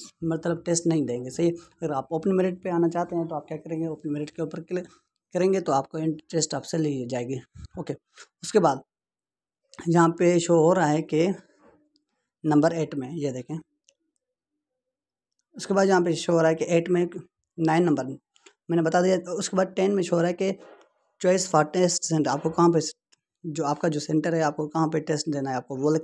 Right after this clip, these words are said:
देना है। यहाँ पे सेकंड चॉइस आपको कहाँ पे देना है टेस्ट, यहाँ पे नीचे शो हो रहा है सखरे, कराची, ये सब कुछ है। इलेवन में कह रहा है कि choice for medical center, आप किसके लिए, आप मतलब आपको जब टेस्ट में पास हो जाते हैं तो उसके बाद जो मेडिकल लेते हैं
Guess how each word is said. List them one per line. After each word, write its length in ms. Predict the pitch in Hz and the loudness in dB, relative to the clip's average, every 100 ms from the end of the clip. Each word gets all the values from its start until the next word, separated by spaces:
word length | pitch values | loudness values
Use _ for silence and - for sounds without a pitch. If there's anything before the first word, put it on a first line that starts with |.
| 165 | 0
देना 180 | 165 | 0
है। 100 | 160 151 | 2 0
यहाँ 160 | 139 | -2
पे 200 | 131 165 - _ - _ | 0 -2 -4 _ -20 _
सेकंड 380 | - 165 175 165 | -6 -2 2 2
चॉइस 200 | 143 139 | 0 -4
आपको 280 | 139 156 160 | -4 -2 -4
कहाँ 420 | - _ 170 160 | -6 _ -4 -2
पे 100 | 147 | -2
देना 240 | 131 127 | -6 -6
है 100 | 131 131 | -6 -8
टेस्ट, 260 | 143 139 - | -8 -6 -6
यहाँ 160 | 156 127 | -8 -6
पे 80 | 139 | -4
नीचे 240 | 143 147 | -4 -4
शो 140 | - | -6
हो 60 | 147 | -4
रहा 80 | 143 | -4
है 60 | |
सखरे, 360 | 131 147 - 156 | -2 -4 -4 -4
कराची, 320 | 147 135 131 | -4 -6 -4
ये 60 | 143 | -4
सब 120 | 127 | -6
कुछ 200 | - 127 | -10 -10
है। 60 | 131 - _ _ _ _ - | -10 -12 _ _ _ _ -18
इलेवन 360 | - 190 202 | -4 0 2
में 100 | 208 | 0
कह 140 | 190 185 | 2 4
रहा 100 | 185 | 4
है 60 | |
कि 200 | 190 196 | 4 0
choice 260 | 190 175 170 | 2 2 2
for 120 | 165 | 2
medical 340 | 143 147 170 165 | 2 2 0 0
center, 300 | 165 170 165 160 - - - | 0 2 0 -2 -12 -14 -10
आप 120 | 135 | -8
किसके 280 | 165 156 - | -6 -4 -2
लिए, 160 | 185 175 | 0 0
आप 120 | 160 | 0
मतलब 280 | 165 170 147 | 0 0 0
आपको 260 | 160 156 170 | 0 0 2
जब 240 | 165 156 _ _ _ _ _ _ _ _ _ _ _ _ _ - _ _ | 0 -2 _ _ _ _ _ _ _ _ _ _ _ _ _ -20 _ _
टेस्ट 220 | 175 175 202 | -2 0 2
में 100 | 170 | 0
पास 220 | 156 156 - | 2 0 2
हो 120 | 165 | 2
जाते 240 | 156 143 143 | 2 0 -2
हैं 120 | 147 | -4
तो 100 | 165 | -4
उसके 160 | 160 | -4
बाद 160 | 170 156 | -2 -2
जो 140 | 151 | 0
मेडिकल 380 | 139 147 170 185 | -2 -2 0 0
लेते 220 | 156 151 | 0 -2
हैं 160 | 147 160 | -2 -2